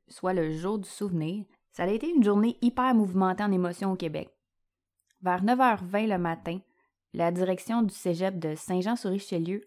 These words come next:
a envoyé un communiqué aux élèves et au personnel via le portail Omnivox, disant de se barricader dans les locaux.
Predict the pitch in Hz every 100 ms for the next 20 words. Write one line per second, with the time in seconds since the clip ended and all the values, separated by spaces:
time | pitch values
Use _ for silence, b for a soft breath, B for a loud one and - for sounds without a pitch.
0 | - - - 220 214 208 220 208 175 202
1 | 202 196 - 220 175 170 170 175 190 185
2 | - 165 160 160 214 - 185 180 196 180
3 | 175 156 165 - 175 180 202 208 190 160
4 | 160 262 - - - 180 175 180 208 202
5 | 156 160 190 233 202 185 202 165 175 156
6 | - -